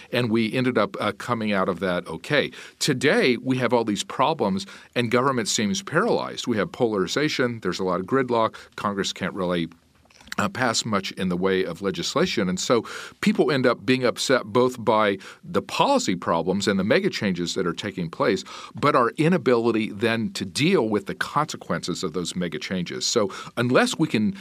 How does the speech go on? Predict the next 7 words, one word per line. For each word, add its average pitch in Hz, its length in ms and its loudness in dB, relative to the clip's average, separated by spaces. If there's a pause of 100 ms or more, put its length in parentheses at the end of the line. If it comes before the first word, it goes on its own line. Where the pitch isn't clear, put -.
(140)
do 151 240 2
a 135 120 4
better 117 440 2
job 101 480 2 (100)
in 90 200 -4
governing 123 540 2
ourselves, 85 680 -2